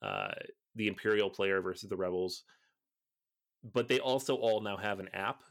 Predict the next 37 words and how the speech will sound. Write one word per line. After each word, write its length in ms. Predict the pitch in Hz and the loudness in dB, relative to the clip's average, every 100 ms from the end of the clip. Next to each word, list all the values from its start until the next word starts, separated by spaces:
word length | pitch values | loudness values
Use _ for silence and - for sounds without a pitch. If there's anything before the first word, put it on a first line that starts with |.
| - | -6
that'll 160 | 104 | -4
kind 200 | 95 107 | -4 -4
of 60 | 95 | -4
run 180 | 92 95 | -4 -6
things 200 | 120 123 | -8 -6
for 160 | 147 | -4
you. 160 | 151 170 | -2 0
And 120 | 120 | 2
then 140 | 127 127 | 4 4
Lord 160 | 151 | 4
of 60 | 131 | 4
the 80 | 117 | 2
Rings 200 | 123 117 | 0 -2
kind 160 | 113 | -6
of 80 | 95 | -4
mashes 480 | 95 101 107 - 98 | -4 -4 -4 -4 0
up 140 | 101 | 0
that 160 | 92 90 | 0 -4
Descent 340 | 95 98 98 - | -2 -2 -4 -6
formula 540 | - 113 117 123 127 | -4 -2 0 0 -2
with, 520 | 101 87 95 101 - - - - | -4 -4 0 0 -2 -18 -20 -8
uh, 320 | 95 92 92 87 | -2 0 2 0
Mansions 340 | 90 101 95 98 | -2 -2 -2 -8
of 80 | |
Madness 460 | 90 90 131 165 - _ _ _ _ - | -6 -6 -4 -6 -10 _ _ _ _ -8
to 80 | 104 | 0
give 220 | 107 101 | 2 4
a 40 | |
little 240 | 98 104 98 | 4 4 2
bit 160 | 98 | 0
more 680 | 95 95 95 92 92 90 90 _ - - | -2 0 2 4 2 2 0 _ -20 -2
depth 340 | 107 101 - - | 0 0 -2 -8
and 180 | 87 85 | -8 -8
puzzle 380 | - 110 92 | -4 -2 -2
to 100 | 90 | -4
the 100 | 87 | -6
game. 280 | 85 80 - | -6 -8 -10